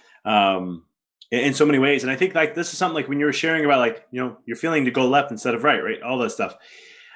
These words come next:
I always tell people, like, how did people back in the day, like, they, they connected with nature. They even, I even think to a certain degree, they even con-, they knew how to live in union with nature. And when I say nature, not just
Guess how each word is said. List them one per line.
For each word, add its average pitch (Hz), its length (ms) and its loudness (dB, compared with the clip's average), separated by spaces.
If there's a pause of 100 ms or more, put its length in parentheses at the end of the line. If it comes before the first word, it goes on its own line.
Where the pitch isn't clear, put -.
(100)
I 127 60 4
always 143 160 4
tell 160 140 2
people, 139 200 -6
like, - 220 -8
how 262 120 -2
did 330 140 -2
people 247 200 2
back 180 300 -4
in 190 120 -2
the 151 100 -2
day, 143 360 -2
like, 110 200 -6
they, 143 320 0 (220)
they 180 120 4
connected 190 580 -2
with 170 140 -4
nature. 170 300 -2
They 143 140 2
even, 190 200 2
I 185 200 2
even 156 180 2
think 175 240 -2
to 151 120 0
a 135 60 2
certain 156 300 -2
degree, 143 560 2 (680)
they 143 180 4
even 160 180 0
con-, 147 200 -10
they 156 140 2
knew 175 180 -2
how 156 140 2
to 151 80 2
live 139 520 0
in 135 260 -4
union 139 440 -2
with 120 180 -2
nature. 131 380 0
And 120 260 -4
when 117 100 -2
I 131 40 -2
say 127 160 0
nature, 127 340 0
not 123 200 0
just 117 220 -2